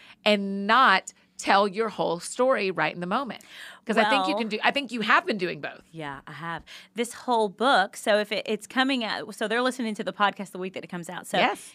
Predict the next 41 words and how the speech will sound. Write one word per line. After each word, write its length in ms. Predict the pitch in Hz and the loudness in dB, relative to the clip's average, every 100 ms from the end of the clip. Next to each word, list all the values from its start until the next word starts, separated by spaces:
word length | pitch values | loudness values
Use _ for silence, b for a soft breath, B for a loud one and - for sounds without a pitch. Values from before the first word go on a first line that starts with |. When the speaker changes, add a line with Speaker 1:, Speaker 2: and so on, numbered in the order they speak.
| _ | _
Speaker 2:
you 100 | 226 | 0
know 160 | 226 220 | 2 2
the 80 | 180 | -2
story. 340 | 180 131 95 | -8 -6 -4
There's 200 | 240 339 | -2 -2
a 80 | 381 | -2
story 400 | - 214 214 202 | -6 -4 -2 -2
that 320 | 190 180 175 | 2 2 2
is 140 | 185 - | -6 0
in 200 | 302 254 | 0 2
Living 220 | 202 185 | -2 -6
Fully 240 | - 170 170 | -8 -6 -2
that 100 | 180 | 0
I 80 | 214 | 0
never 320 | 214 233 226 | 0 -4 -6
told 540 | - 202 208 202 190 180 b b b b - | -8 -4 0 0 -4 -10 b b b b -4
anyone. 640 | 240 415 226 101 71 - - b b b b - | -2 -2 -4 -8 -12 -16 -20 b b b b 0
Speaker 1:
I 60 | |
think 180 | 208 254 | 2 4
there's 180 | 214 185 | 4 4
multiple 440 | 180 233 - 330 | 4 4 4 0
that 180 | 170 165 | 2 4
I 60 | 185 | 4
would 120 | 180 | 4
Speaker 2:
There's 180 | 175 175 | 4 6
Speaker 1:
imagine 140 | - 185 | 6 4
a 60 | |
lot 220 | 175 180 254 | 6 8 8
of 40 | |
Speaker 2:
lot, 60 | 269 | 6
Speaker 1:
people 220 | 196 180 | 4 2
didn't 260 | 160 156 151 | 0 -2 -2
know. 100 | 143 | 2
Speaker 2:
but 80 | 240 | 4
a 60 | |
really 420 | 214 220 330 339 226 | 2 0 0 0 -2
big, 460 | 220 226 214 196 | -2 0 0 -2
like, 220 | 196 180 | -4 -4
revelation 580 | 180 185 185 175 170 170 | -2 -2 0 -4 -4 -8
that 100 | 160 | -4
I, 180 | 165 | -2